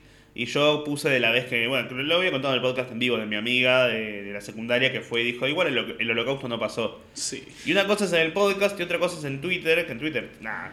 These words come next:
Speaker 1: eso, no es lo mismo la llegada. Y yo lo puse como, "Ah, esto lo va-", lo pongo porque tenía ganas de ponerlo. Eh, y tiene doce mil likes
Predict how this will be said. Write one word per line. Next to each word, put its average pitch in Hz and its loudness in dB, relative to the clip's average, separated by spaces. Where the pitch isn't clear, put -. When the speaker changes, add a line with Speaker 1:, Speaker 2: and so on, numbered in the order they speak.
Speaker 1:
eso, 104 -10
no 113 -6
es 120 0
lo 127 0
mismo 131 2
la 117 2
llegada. 139 4
Y 120 0
yo 254 -2
lo 233 -2
puse 160 2
como, 123 -2
"Ah, 113 6
esto 110 0
lo 110 0
va-", 104 -4
lo 202 -2
pongo 262 2
porque - 6
tenía 131 8
ganas 123 2
de 113 -2
ponerlo. 107 -2
Eh, 131 6
y 117 2
tiene 143 2
doce 117 -2
mil 139 2
likes 147 4